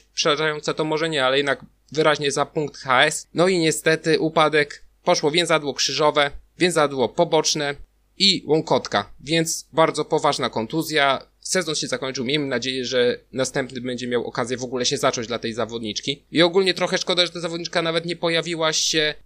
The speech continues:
w konkursie drużyn mieszanych, bo były realne podstawy, żeby ją umieścić chociażby w miejsce Danieli Iraszko-Sztolc, która po prostu nie była za bardzo w formie. Dalej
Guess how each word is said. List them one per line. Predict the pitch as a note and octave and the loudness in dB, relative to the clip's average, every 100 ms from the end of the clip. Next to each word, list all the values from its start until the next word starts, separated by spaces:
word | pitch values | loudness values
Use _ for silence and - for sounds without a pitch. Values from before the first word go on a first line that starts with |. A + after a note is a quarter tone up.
| _ | _
w | - | -4
konkursie | D#3+ E3 F3+ F3+ | -2 0 -2 -2
drużyn | E3 E3 E3+ | -2 -4 -4
mieszanych, | E3 E3 D#3+ | -2 -2 -2
bo | D#3 E3 E3 D#3+ - | 0 4 4 2 2
były | E3 E3+ | 0 2
realne | E3 D3+ D#3 D#3+ | 2 4 2 0
podstawy, | D#3 - D3 D3 | -6 -2 -2 -2
żeby | D3 D3+ D3 C#3 | -4 -4 -2 0
ją | C3+ | 0
umieścić | - C#3 C#3+ C#3 | -2 -4 -6 -6
chociażby | C#3 C#3 C#3+ C#3 D3 C#3+ _ | -8 -6 -4 -2 -2 -2 _
w | B2 | -8
miejsce | D3 D3+ - | -6 -6 -8
Danieli | C3+ C#3 C#3+ D#3 C#3 | -6 -4 -4 -4 -2
Iraszko-Sztolc, | C#3 C3+ C#3 C3 B2+ A2+ | 0 -2 -6 -4 -2 -2
która | - C#3+ | -4 -4
po | C#3+ | -2
prostu | D3+ C#3+ - | -2 -2 -4
nie | C#3 | -8
była | C#3+ C3 | -4 -2
za | A#2 A#2 | -2 -2
bardzo | A#2+ A#2+ A2+ A2+ _ _ | -2 -2 -6 -8 _ _
w | - | -12
formie. | - D#3 A#2+ B2 - - _ _ | 0 2 2 0 -2 -12 _ _
Dalej | C3 A#2+ F#2+ F#2 | 0 2 2 -2